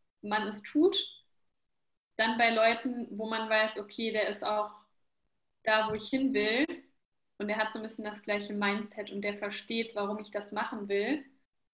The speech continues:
Und <laughs> jemand, der zum Beispiel, wenn, wenn du jetzt jemanden,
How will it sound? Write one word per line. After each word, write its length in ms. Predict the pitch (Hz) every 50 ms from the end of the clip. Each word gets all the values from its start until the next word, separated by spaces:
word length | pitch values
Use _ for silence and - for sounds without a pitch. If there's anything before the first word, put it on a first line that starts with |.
| _ _ _ _ _ _ _ -
Und 360 | 208 208 208 208 208 214 214 - - - - _ _ _ _ _ _
<laughs> 400 | _ _ _ _ _ _ _ -
jemand, 440 | - 226 233 269 269 240 233 226 226
der 180 | 226 226 226 -
zum 140 | 233 208
Beispiel, 640 | 208 202 214 233 226 - - - 220 214 214 214 220 220 - - - - - _ _ _ - - -
wenn, 220 | 214 214 214 202 190
wenn 120 | 220 214
du 60 | 214 214
jetzt 200 | 208 208 - -
jemanden, 520 | 220 220 214 208 202 208 208 208 226